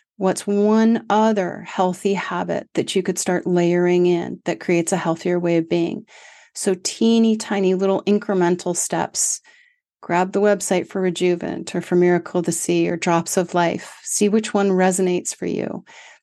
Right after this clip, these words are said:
Start walking five or ten or twenty minutes a day, or just thinking about it, inviting some energetic aspect of you to start exercising in a higher realm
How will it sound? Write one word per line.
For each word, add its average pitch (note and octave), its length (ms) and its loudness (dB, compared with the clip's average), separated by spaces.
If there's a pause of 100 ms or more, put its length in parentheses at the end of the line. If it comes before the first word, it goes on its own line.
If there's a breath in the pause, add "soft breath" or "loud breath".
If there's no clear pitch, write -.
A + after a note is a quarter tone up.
Start - 460 0
walking F#3+ 640 0
five F3 420 0
or F3+ 60 -4
ten F3+ 400 -2
or F3+ 40 -4
twenty F3+ 320 0
minutes F3 340 0
a F3+ 60 -2
day, F3 500 -4 (400 loud breath)
or A#3+ 100 2
just A#3 340 0
thinking A3 440 2
about - 340 -2
it, - 220 -6
inviting F3 420 4
some F#3 220 0
energetic F3 420 0
aspect E3+ 400 -4
of F3 120 -2
you F3 100 4
to F3 80 -2
start F3 340 -2
exercising E3+ 840 0
in E3 100 4
a E3+ 40 4
higher E3+ 380 0
realm E3 440 -2